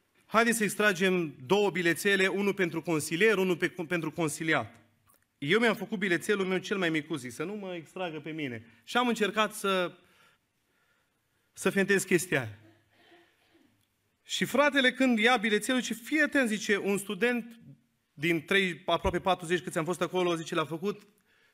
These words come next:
mic, crezând că n-o să fie ales." De la desfăcut frumos, ca celelalte, l-a pus în coș. Și zice, "Acum să extragă fratele Ruben", zice, "un, uh, bilețel."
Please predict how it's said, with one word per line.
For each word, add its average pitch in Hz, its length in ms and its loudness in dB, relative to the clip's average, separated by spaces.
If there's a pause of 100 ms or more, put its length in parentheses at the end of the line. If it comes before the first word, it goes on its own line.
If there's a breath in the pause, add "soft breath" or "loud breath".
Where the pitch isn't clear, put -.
mic, 208 600 -2
crezând 160 340 0
că 196 280 2
n-o 196 180 0
să 196 160 -4
fie 185 680 0
ales." 170 460 0 (480 soft breath)
De 226 80 -4
la 233 120 4
desfăcut 165 440 -2
frumos, 190 420 0
ca 160 160 -2
celelalte, 185 420 -2
l-a 160 100 0
pus 151 240 -10
în 139 180 -6
coș. 214 340 -2 (1400)
Și - 180 -6
zice, 220 300 0
"Acum 277 300 2
să 262 500 0 (100)
extragă 240 500 4
fratele 214 360 2
Ruben", 165 340 4
zice, 151 360 0
"un, 147 220 4
uh, 143 220 2
bilețel." 143 480 -2